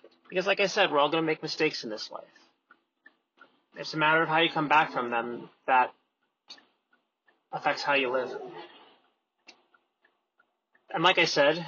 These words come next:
to ground myself in a place and a time, it's, uh, seven P M. It's a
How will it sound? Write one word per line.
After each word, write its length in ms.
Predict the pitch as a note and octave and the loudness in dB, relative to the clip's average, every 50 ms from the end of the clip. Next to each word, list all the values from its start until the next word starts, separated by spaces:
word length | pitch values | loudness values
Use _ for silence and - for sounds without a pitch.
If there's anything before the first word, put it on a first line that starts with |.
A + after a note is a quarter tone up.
| - - | -12 -8
to 180 | - D#3 D3 C#3 | -4 -2 -2 -2
ground 280 | A#2 - D3 C3+ C3+ C3+ | 0 2 2 4 4 4
myself 380 | C3 C3+ - - C#3+ C#3 - | 2 2 2 2 2 2 2
in 80 | C#3 C3+ | -2 -8
a 20 | |
place 320 | - - - C3+ C3+ - - | -8 -6 -4 -4 -4 -4 -6
and 80 | C#3 | -8
a 40 | B2+ | -8
time, 560 | - - - D3 C#3 C3+ C#3 D#3+ E3 D#3+ D#3 | -8 -6 -2 0 2 2 2 2 0 -2 -2
it's, 360 | D3+ - - - - - - | -4 -4 -4 -4 -4 -4 -4
uh, 220 | E3 D#3 D#3 D#3 D3+ - _ _ _ _ _ - _ _ _ _ _ | -2 -4 -4 -4 -6 -8 _ _ _ _ _ -20 _ _ _ _ _
seven 300 | - - - G#4+ - - | -2 0 0 2 0 0
P 200 | - - G#3+ G#3 | -2 0 2 4
M. 240 | F#3 D3+ C3+ C#3 C#3 - - - _ _ _ _ _ _ _ - - - - _ _ _ _ _ _ _ _ _ _ _ _ _ _ _ _ _ _ _ _ - - | 4 4 2 0 -4 -12 -20 -20 _ _ _ _ _ _ _ -20 -20 -20 -20 _ _ _ _ _ _ _ _ _ _ _ _ _ _ _ _ _ _ _ _ -10 -6
It's 640 | D3 D3 D3+ - - - - - - - - - - - _ - | -4 -4 -2 0 0 2 2 4 2 2 0 -4 -8 -12 _ -4
a 380 | F3 E3 E3 D#3+ D#3+ D#3 D#3 | -2 0 0 0 0 -2 -2